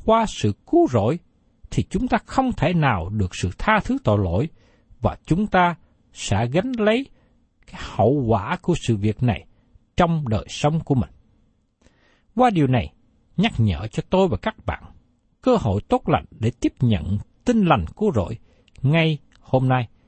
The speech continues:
là thì giờ mà Đức Chúa Trời ban cho chúng ta cơ hội để đáp ứng với tin lành cứu rỗi. Tiếp đến, chúng ta cùng tìm hiểu trong Hebrew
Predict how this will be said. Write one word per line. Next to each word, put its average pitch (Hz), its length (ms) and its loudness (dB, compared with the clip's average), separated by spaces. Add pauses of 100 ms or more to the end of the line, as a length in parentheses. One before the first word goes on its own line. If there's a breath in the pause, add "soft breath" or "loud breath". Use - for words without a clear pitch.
(420)
là 143 300 2
thì 156 140 0
giờ 139 300 2 (540)
mà 135 160 4
Đức 147 180 -2
Chúa 277 140 0
Trời 117 260 0 (160)
ban 160 280 2
cho 170 80 -2
chúng 208 220 -4
ta 175 300 0 (280)
cơ 233 140 2
hội 95 360 -4 (200)
để 101 260 2
đáp 185 180 2
ứng 208 260 2 (100)
với 208 100 0 (120)
tin 185 140 2
lành - 140 -2 (280)
cứu 185 180 2
rỗi. 107 180 2 (1700)
Tiếp 262 160 -2
đến, 214 220 2 (540)
chúng 277 200 0
ta 254 60 2
cùng 151 280 0
tìm 135 180 2
hiểu 107 340 0
trong 208 140 2 (140)
Hebrew 202 540 2